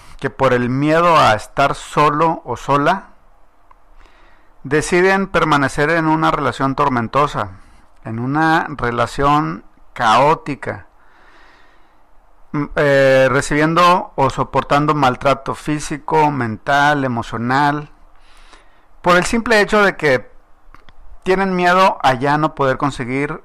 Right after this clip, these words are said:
a otra persona. Y prefieren soportar todo ese maltrato. Pero en realidad la soledad no existe. La soledad es una falsa ilusión. Y es en la soledad cuando en realidad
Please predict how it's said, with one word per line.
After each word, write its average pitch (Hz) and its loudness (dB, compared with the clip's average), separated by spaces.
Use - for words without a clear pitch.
a 113 2
otra 123 -2
persona. 143 -4
Y 156 -2
prefieren 165 0
soportar 151 0
todo 143 2
ese 139 -4
maltrato. 143 0
Pero 147 0
en 143 2
realidad 170 2
la 139 2
soledad 139 -2
no 143 -2
existe. 143 -8
La 113 -2
soledad 135 -2
es - -10
una 143 0
falsa - -2
ilusión. 139 -2
Y 165 0
es 180 0
en 208 0
la 196 2
soledad 165 2
cuando 131 0
en 127 -2
realidad 139 2